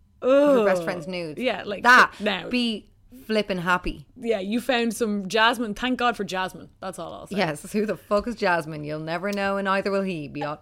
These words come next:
Speaker 2: Uh, so porn question number two, hon. Would you like to
Speaker 1: Okay,
Speaker 2: go
Speaker 1: now,
Speaker 2: first?
Speaker 1: this is, like, again, there, we just honed in on these because I just think it's, well, we got a few questions
Speaker 2: And
Speaker 1: about
Speaker 2: we've
Speaker 1: porn,
Speaker 2: got
Speaker 1: so it's
Speaker 2: a lot.
Speaker 1: clearly still upsetting women,
Speaker 2: Yeah.
Speaker 1: even though we're brought up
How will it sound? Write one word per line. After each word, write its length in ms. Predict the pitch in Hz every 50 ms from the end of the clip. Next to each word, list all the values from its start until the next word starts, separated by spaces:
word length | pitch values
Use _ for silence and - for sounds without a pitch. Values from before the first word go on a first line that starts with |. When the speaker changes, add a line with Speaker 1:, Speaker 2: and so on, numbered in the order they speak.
| _
Speaker 2:
Uh, 300 | - 202 196 196 196 196
so 160 | 196 - 214
porn 320 | 202 - - 269 262 269 269
question 340 | 262 262 254 - - 254 240
number 240 | 233 240 220 220
two, 320 | 220 - - 226 247 285 320
hon. 300 | 269 214 185 185 185 180
Would 120 | 196 208 190
you 60 | 208
like 180 | 208 214 226
to 20 | 220
Speaker 1:
Okay, 60 | 208
Speaker 2:
go 120 | 220 226
Speaker 1:
now, 140 | - 214 226 226 220 196
Speaker 2:
first? 120 | - -
Speaker 1:
this 220 | 233 262 311 311 349
is, 120 | 311 269 -
like, 200 | - - 220 214
again, 360 | - 220 202 233 220 214 202 180
there, 200 | 185 196 190 - - - - - - -
we 400 | 214 247 262 254 247 - - - -
just 220 | 220 285 320 -
honed 300 | - - 240 240 254 240
in 100 | 240 214
on 100 | 202 196
these 200 | 190 190 180 165
because 260 | - - - 185 - - - - _ - - - -
I 80 | - 220
just 160 | 208 247 240
think 160 | - 269 220
it's, 160 | 233 208 - - _ _ _ _ _ _ _ _ _ _ _ _
well, 160 | 214 214 190
we 100 | 170 180
got 240 | 160 - - 240 254
a 60 | 247
few 260 | - - - 214 214
questions 460 | 208 - 196 160 160 - - 180 185 185
Speaker 2:
And 80 | - 226
Speaker 1:
about 60 | 233
Speaker 2:
we've 100 | 240 233
Speaker 1:
porn, 260 | 170 165 165 180 202 - -
Speaker 2:
got 160 | - 233 247 247
Speaker 1:
so 80 | 254
it's 100 | 247 240
Speaker 2:
a 40 | 233
lot. 120 | 214 196
Speaker 1:
clearly 380 | 240 233 240 269 285 277 277 262
still 420 | - - - 208 185 180 180 180 - -
upsetting 440 | - - - 208 202 208 226 214
women, 220 | 180 156 151 151 190
Speaker 2:
Yeah. 160 | 185 160 135 -
Speaker 1:
even 280 | - 240 285 302 285 240
though 120 | 196 180
we're 80 | 175 180
brought 280 | 151 180 185 180 185
up 220 | 180 185 175 -